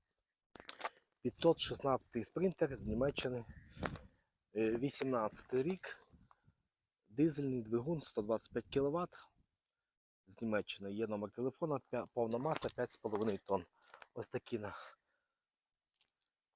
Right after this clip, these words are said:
на дві осі. На спарці. Де на спарці є такий варіант.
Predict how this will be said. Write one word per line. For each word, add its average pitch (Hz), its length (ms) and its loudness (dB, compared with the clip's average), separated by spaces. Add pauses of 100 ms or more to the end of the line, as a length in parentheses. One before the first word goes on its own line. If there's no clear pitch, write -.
(360)
на 95 260 -16
дві 101 320 0
осі. 139 360 4 (1400)
На 117 140 2
спарці. 151 480 4 (1300)
Де 101 100 0
на 101 120 0
спарці 107 420 4
є 98 40 0
такий - 240 -10
варіант. 131 480 4